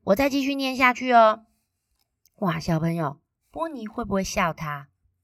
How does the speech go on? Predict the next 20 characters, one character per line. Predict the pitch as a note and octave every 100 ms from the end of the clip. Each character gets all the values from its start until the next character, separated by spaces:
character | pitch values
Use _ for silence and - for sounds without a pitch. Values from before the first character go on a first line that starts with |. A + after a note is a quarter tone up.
| _ -
不 | D#3
会。 | - D#3+ D3 _ _ _ _ _ -
波 | E4+ F#4
尼 | F4 B3+
会 | B3 - B3
不 |
会 | G#3+ G3+
催 | - F#3+ F3+
他？ | F3+ E3+ E3 _ _ _ -
也 | E3
不 | D#3+ D#3+ D#3
会。 | G3 F3 - _ _ _ _
波 | F3 G#3+
尼 | G#3+ F#3 F3+ _
会 | - F4+
不 | D4
会 | C#4
不 | F#3+ F#3+
耐 | A3+ G3+
烦？ | - E3 D3+